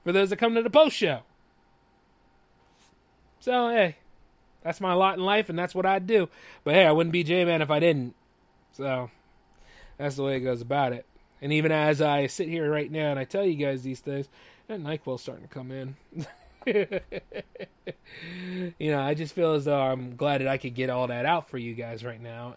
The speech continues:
And, you know, it's not all episodes are like this. But, you know, I have such a good time telling you guys the honest truth about things. I get into it, though. I go hard in the paint.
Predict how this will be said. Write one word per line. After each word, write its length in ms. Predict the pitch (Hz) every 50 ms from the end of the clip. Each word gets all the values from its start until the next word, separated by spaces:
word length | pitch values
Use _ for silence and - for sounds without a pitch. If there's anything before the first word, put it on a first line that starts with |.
| - -
And, 460 | 151 151 143 139 139 139 135 135 - - -
you 160 | 196 202 190
know, 280 | 147 135 131 135 156 165
it's 280 | - 269 - - - _ -
not 320 | 311 277 269 262 285 302 262
all 180 | 226 214 185
episodes 340 | 180 175 175 170 185 170 143
are 80 | 139 127
like 240 | 127 123 120 - -
this. 400 | 131 123 139 180 - - - _ _ _ _ _ _ _ _ _ _ _ _ _ _ _ _ _ - - - _ _ _ _ _ - - -
But, 160 | 220 208 -
you 60 | 233
know, 140 | 233 226 226
I 80 | 233
have 200 | 240 247 233 226
such 220 | - - 240 226 -
a 60 | 190
good 340 | 165 165 160 156 208 208 208
time 220 | - 214 208 196
telling 260 | - - 208 208 208
you 60 | 208 190
guys 240 | 214 214 208 175
the 80 | 190 196
honest 320 | 196 202 202 190 175 -
truth 260 | - 220 247 302 277 -
about 320 | 180 160 151 143 139 -
things. 440 | - 147 143 139 139 143 147 - - _ _ _ _ _ _ -
I 120 | 208 208
get 200 | 185 170 151 151 -
into 460 | 160 185 233 247 - - 214 165 139
it, 160 | 127 127 135
though. 180 | 156 139 117 - _ _ _ - - -
I 80 | 214
go 160 | - - 214 233
hard 420 | - - 277 320 339 339 349 320
in 100 | 294 285
the 60 | 277 -
paint. 380 | - - 196 262 269 226 175